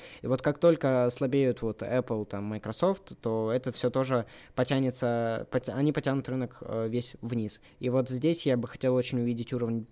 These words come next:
три шестьсот, три четыреста, желательно даже три двести. То есть потенциал падения я вижу, я вижу хороший потенциал падения. И, э, тут вот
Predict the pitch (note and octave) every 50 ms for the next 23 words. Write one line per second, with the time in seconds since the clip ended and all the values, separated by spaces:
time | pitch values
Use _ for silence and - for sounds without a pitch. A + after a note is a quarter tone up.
0 | - - C3+ C#3+ C3+ - - B2 - C3+ B2+ A#2+ - - C3 C#3+ C3+ - - -
1 | - C3+ C#3+ E3 F#3+ G3 - - G3 F#3+ F#3 - - - - - B2+ B2 A#2+ C3+
2 | C3+ A#2+ C3 B2 A#2+ B2 A2+ A#2+ A2+ - C3 C3+ C3 A2+ A2 B2+ C#3+ F#3 - -
3 | - G3 F#3 - - - - - C#3+ C3+ - - C#3+ - C#3+ C#3 - - D3+ D3
4 | C3 - C3 B2 C#3 C3+ C3+ B2 A2 G#2+ G#2+ A#2 A2+ A2+ A2 B2 D3+ E3+ G3 F#3+
5 | C#3+ B2 A#2+ A#2+ A2 A2+ G#2 - - A#2+ B2 A#2 - - - - - G#2+ G#2 -
6 | - A2+ A2 - A2 G#2 C3+ D#3+ F#3 G3 F#3+ E3+ - - - - - - - -
7 | - - - A#2+ B2 B2 B2 B2+ C3 C#3 C#3+ C#3+ C#3+ C#3+ C#3 C3+ B2+ - C3 C3
8 | B2+ B2+ B2 B2 - - C#3+ C#3+ C#3+ - C3 B2 B2 B2 - -